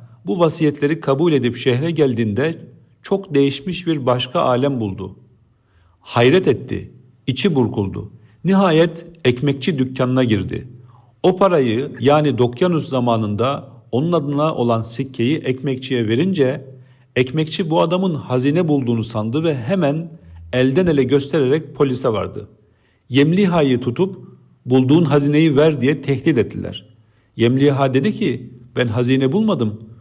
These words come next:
Dün bu altını evden aldım. Bugün çarşıya getirdim." Babasının ismini sordular, söyledi. "Burada o isimde kimse yoktur deyip yalan söylüyorsun." dediler. Çok sıkıldı. "Beni Dokyanus'a götürün,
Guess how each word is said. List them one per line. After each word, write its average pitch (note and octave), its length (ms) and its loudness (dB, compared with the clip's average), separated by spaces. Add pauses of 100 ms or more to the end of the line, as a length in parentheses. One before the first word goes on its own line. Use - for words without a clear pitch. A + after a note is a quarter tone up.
(220)
Dün F#3+ 360 0
bu F#3 120 6
altını D3 300 2
evden D#3 340 2
aldım. G#2 360 0 (160)
Bugün D#3+ 260 0
çarşıya D3+ 420 0
getirdim." G#2+ 500 -6 (920)
Babasının D3+ 500 2
ismini E3+ 340 -2
sordular, C3 500 0
söyledi. C#3+ 640 0 (540)
"Burada D#3 340 4
o E3+ 260 -2
isimde D3+ 380 0
kimse D3+ 340 -4
yoktur C#3 460 -2
deyip C#3 480 -2
yalan D#3 260 4
söylüyorsun." A2+ 560 -2
dediler. F#2+ 400 -6 (400)
Çok G#3+ 240 -2
sıkıldı. G2 480 -4 (600)
"Beni F3 280 4
Dokyanus'a F3 520 2
götürün, A#2+ 500 0